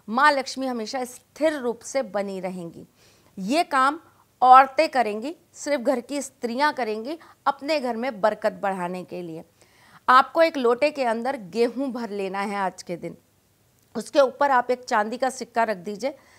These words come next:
चांदी का सिक्का ना हो तो कोई, कोई चांदी का छोटा सा अपना गहना रख सकती हैं, वो भी ना हो तो आप नॉर्मल सिक्का रख दीजिएगा। उसको आप लाल कपड़े से बांध दीजिएगा और उसके बाद में उसके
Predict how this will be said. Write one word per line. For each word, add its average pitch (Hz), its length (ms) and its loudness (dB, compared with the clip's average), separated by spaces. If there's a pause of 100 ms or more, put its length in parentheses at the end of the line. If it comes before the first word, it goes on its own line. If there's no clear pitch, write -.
(180)
चांदी 262 280 4
का 285 120 2
सिक्का 262 340 -2
ना 240 300 2
हो 254 220 -4
तो 254 120 -4
कोई, 233 220 0 (340)
कोई 233 120 0
चांदी 214 380 -2
का 240 140 0
छोटा 220 380 0
सा 233 200 0
अपना 220 300 -2
गहना 220 360 -4
रख 202 180 -2
सकती 196 420 -10
हैं, 254 140 -4 (420)
वो 214 200 4
भी 339 180 2
ना 294 160 0
हो 277 200 -2
तो 294 140 -4
आप 254 200 2
नॉर्मल 233 440 0
सिक्का 208 380 -6
रख 180 200 -6
दीजिएगा। 175 500 -10 (540)
उसको 294 240 2
आप 311 160 4
लाल 226 460 6
कपड़े 262 380 -2
से 247 140 -6
बांध 208 320 0
दीजिएगा 202 520 -2 (400)
और 277 180 8
उसके 269 360 -2 (120)
बाद 220 340 6
में 202 200 -8
उसके - 420 -6